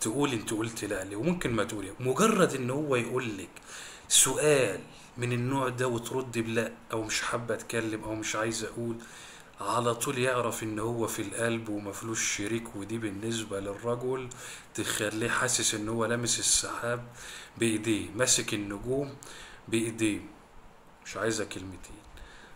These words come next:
الطلب التاني بقى، نخرج في مكان خاص، عايز أشوفك، وحشاني، نفسي نقعد براحتنا. لا، مكان خاص مش عام،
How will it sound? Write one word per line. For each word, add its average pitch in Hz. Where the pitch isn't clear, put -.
الطلب 147
التاني 110
بقى، -
نخرج 123
في -
مكان 113
خاص، -
عايز 110
أشوفك، 147
وحشاني، 139
نفسي 117
نقعد 120
براحتنا. 139
لا، 117
مكان 113
خاص -
مش 104
عام، 113